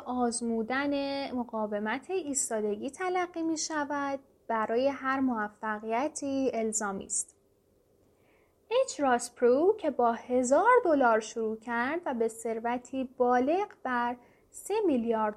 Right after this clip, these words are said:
دلار رسید، می‌گوید: «اغلب مردم وقتی قدمی با موفقیت فاصله دارند، دست از کار می‌کشند.»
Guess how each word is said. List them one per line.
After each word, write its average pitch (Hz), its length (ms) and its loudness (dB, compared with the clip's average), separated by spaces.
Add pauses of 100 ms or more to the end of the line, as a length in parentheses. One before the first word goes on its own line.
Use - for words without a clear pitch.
دلار 220 380 2
رسید، 214 540 -4
می‌گوید: 233 760 -2 (960)
«اغلب 440 400 4 (180)
مردم 254 640 4
وقتی 320 360 -2 (140)
قدمی 277 520 2
با 269 200 4
موفقیت 214 960 -4
فاصله 330 460 2
دارند، 254 720 0
دست 262 320 -4
از 330 240 -2
کار 269 300 0
می‌کشند.» - 680 -2